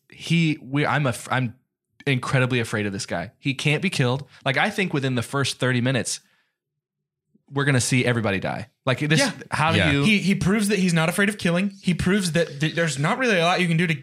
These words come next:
Speaker 2: get away from him. Like,
Speaker 1: No.
Speaker 2: you can get away, but he's just gonna keep coming.
Speaker 1: And he's ruthless.
Speaker 2: Right.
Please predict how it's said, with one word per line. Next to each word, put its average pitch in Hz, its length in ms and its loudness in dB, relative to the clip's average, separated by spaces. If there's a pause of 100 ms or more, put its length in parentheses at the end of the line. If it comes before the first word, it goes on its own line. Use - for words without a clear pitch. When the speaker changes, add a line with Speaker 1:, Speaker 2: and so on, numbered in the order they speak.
(120)
Speaker 2:
get 170 140 -2
away 113 500 -2
from 113 320 -4
him. 123 360 -4
Like, 208 180 2
Speaker 1:
No. 311 280 0
Speaker 2:
you 214 140 2
can 208 140 2
get 208 160 2
away, 185 260 2
but 143 140 -2
he's 151 160 0
just 151 120 -2
gonna 156 140 -2
keep - 260 -6
coming. 147 280 -2
Speaker 1:
And 156 80 2
he's 143 180 2
ruthless. 113 760 -2
Speaker 2:
Right. 139 240 -2